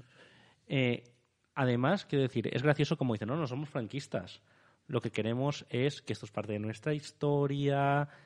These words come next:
que hay que reivindicarlo". Y tú, "No, no, lo que pasa es que eres franquista, pero no puedes decirlo".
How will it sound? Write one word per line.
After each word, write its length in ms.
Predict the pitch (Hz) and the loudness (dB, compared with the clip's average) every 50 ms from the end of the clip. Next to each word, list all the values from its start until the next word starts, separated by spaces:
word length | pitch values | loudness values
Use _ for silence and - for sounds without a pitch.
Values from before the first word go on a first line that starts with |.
| _ _ - | _ _ 0
que 80 | - | 2
hay 100 | 113 110 | 2 2
que 140 | - - 113 | 2 -2 0
reivindicarlo". 1040 | 113 117 120 127 135 139 147 143 - 143 139 135 131 131 131 131 139 143 143 - - - _ - _ - | 0 2 0 0 0 -2 -4 -4 2 4 4 4 4 4 4 4 4 4 2 0 -8 -20 _ -20 _ -10
Y 140 | - 104 95 | -8 -8 -6
tú, 160 | - 87 85 | -6 -6 -6
"No, 100 | 87 87 | -6 -6
no, 220 | 87 92 113 127 - _ _ | -6 -6 -6 -8 -10 _ _
lo 60 | _ _ | _ _
que 60 | - | -16
pasa 160 | - 95 98 | -14 -12 -12
es 40 | 95 | -8
que 100 | - 98 | -4 -4
eres 120 | 101 90 - | -4 -4 -6
franquista, 640 | - 95 92 92 123 123 - - - 131 143 147 - _ _ _ _ _ _ | -8 -8 -6 -4 -4 -4 -4 -2 -2 -2 -2 -2 -8 _ _ _ _ _ _
pero 140 | - 104 92 | -8 -6 -6
no 120 | 95 104 110 | -4 -6 -6
puedes 320 | 104 131 131 117 101 87 | -4 -4 -2 -2 -2 -4
decirlo". 540 | 92 85 - - 117 113 104 90 82 80 | -6 -10 -4 -4 -4 -2 -2 -6 -8 -8